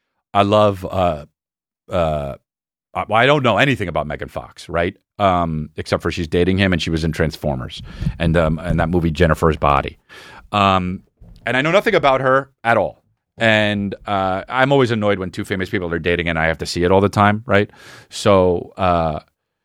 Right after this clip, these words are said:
and so I'm watching this movie Till Death. I just put it on and I'm like, "This is gonna be fucking shitty," just because most movies are shitty and that's gonna be a safe bet. And then I fucking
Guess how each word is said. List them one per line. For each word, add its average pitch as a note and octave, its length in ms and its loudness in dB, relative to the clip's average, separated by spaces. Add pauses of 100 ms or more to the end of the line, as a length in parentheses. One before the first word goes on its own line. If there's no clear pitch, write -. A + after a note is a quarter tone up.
(840)
and G#2+ 420 2
so G#2+ 600 0 (680)
I'm G#2 240 2
watching C3 360 0
this A2+ 180 -2
movie G#2+ 200 0
Till G2 140 -4
Death. G#2+ 220 0
I G2 80 0
just F#2+ 180 -8
put G2+ 140 -2
it F#2 100 0
on G2+ 160 4
and F2+ 100 -2
I'm F2 60 0
like, F#2 160 -2
"This G#2 120 -8
is G2 100 -8
gonna F#2+ 160 0
be E2 100 -2
fucking E2 320 -6
shitty," C#2+ 400 -6 (220)
just G2 160 -2
because C#2+ 560 0
most D#2+ 260 0
movies C#2+ 260 -4
are B1+ 60 -6
shitty C2+ 340 -4
and C#2 80 -2
that's C2+ 140 -4
gonna C#2 160 -2
be C#2 140 -2
a B1+ 40 -2
safe C#2 240 -4
bet. C#2 220 -4 (640)
And A2 160 0
then C3 140 2
I C#3 140 2
fucking B2 880 -2